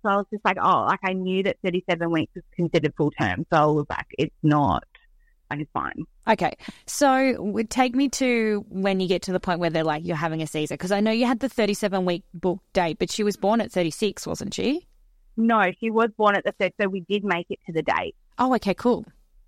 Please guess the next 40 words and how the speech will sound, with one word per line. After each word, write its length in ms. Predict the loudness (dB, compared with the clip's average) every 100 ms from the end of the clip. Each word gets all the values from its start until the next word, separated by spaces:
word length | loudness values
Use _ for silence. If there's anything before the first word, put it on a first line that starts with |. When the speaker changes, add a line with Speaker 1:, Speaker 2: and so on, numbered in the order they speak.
| _ _ -6 0
Speaker 1:
Yeah, 80 | 0
yeah, 160 | 0 -2
we 140 | -4
did 200 | 0 0
make 200 | 0 -2
it 100 | -4 -4
to 60 | 0
the 40 |
date 240 | 4 2
because 340 | 0 -4 0 2
once 220 | 2 2 2
I 80 |
got 160 | 0 -2 _
switched 200 | -8 -8 _ -4
to 60 | 0
these 200 | 0 -2
infliximab 640 | -4 -4 -6 -2 0 2
infusions, 800 | 0 0 0 2 2 2 0 -2 -8 _ _ _ -2
my 140 | -2
Crohn's 380 | 0 0 0 0 0
settled. 320 | 0 2 2 0
It 120 | 0
didn't 280 | 0 0 0
ever 200 | -2 0
go 200 | 2 2
away, 520 | 2 2 2 0 -4 -6
but 80 |
it 140 | -8 -8 _ -4
settled 300 | -2 -2 0
right 280 | 0 0 -2
down. 420 | -4 -4 -4 -8 -12 -4
Speaker 2:
Okay. 300 | -2 -2 -2
Speaker 1:
So 320 | -4 -4 -4 -6 _
Speaker 2:
Did 160 | -2 0
your 60 |
Speaker 1:
Okay. 260 | 0 0 0
Speaker 2:
diabetes 460 | -2 -4 -2 -4 -2
settle 260 | 0 0
down 220 | 0 0
then 180 | 2 2